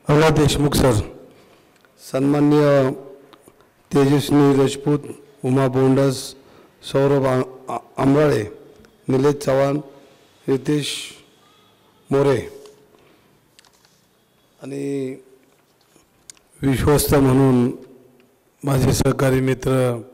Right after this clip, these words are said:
राहुल सूर्यवंशी, निवृत्ती विजय जाधव आणि त्यांचा सर्व परिवार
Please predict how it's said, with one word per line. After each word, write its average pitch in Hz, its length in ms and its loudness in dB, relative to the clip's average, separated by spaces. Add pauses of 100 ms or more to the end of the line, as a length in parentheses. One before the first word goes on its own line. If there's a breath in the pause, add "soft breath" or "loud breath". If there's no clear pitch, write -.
(680 soft breath)
राहुल 131 260 -2
सूर्यवंशी, 139 800 -4 (280)
निवृत्ती 131 500 -4
विजय 131 260 -4
जाधव 135 360 0 (640 loud breath)
आणि 139 320 -4 (120)
त्यांचा 131 480 -4 (200)
सर्व 147 320 -4
परिवार 143 460 -8